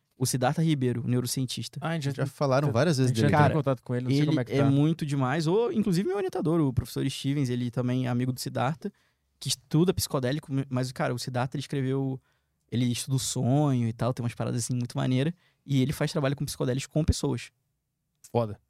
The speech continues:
Speaker 1: Com pessoas.
Speaker 2: A gente entrou em contato com ele, já não sei, é, se ele respondeu, não sei
Speaker 1: Aham,
Speaker 2: como é que
Speaker 1: cara,
Speaker 2: tá.
Speaker 1: é muito maneiro. Então, ele é o melhor cara pra falar sobre isso.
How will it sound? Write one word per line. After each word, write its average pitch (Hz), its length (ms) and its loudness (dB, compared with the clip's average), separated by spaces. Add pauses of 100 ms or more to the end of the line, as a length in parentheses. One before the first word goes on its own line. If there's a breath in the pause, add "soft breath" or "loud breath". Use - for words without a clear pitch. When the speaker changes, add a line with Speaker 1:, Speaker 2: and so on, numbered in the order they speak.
(140)
Speaker 1:
Com 196 160 6
pessoas. 143 600 -2
Speaker 2:
A 135 60 -2
gente 131 140 0
entrou 170 220 4
em - 20 -2
contato 156 300 2
com 135 140 2
ele, 127 100 4
já 120 100 4
não 123 120 2
sei, 143 340 2
é, 139 340 0
se - 160 -8
ele 131 60 4
respondeu, 120 500 2
não 117 80 -2
sei 123 160 -4
Speaker 1:
Aham, 123 260 4
Speaker 2:
como 120 100 -2
é 120 40 0
que 113 40 -2
Speaker 1:
cara, 123 100 0
Speaker 2:
tá. 120 60 0
Speaker 1:
é - 20 0
muito 120 160 -4
maneiro. 120 320 -4 (160)
Então, 139 340 -4
ele 104 360 -6
é 127 100 -2
o 156 140 -6
melhor 135 220 -6
cara - 140 -10
pra 180 120 -12
falar 147 160 -8
sobre 143 220 -6
isso. 123 140 -6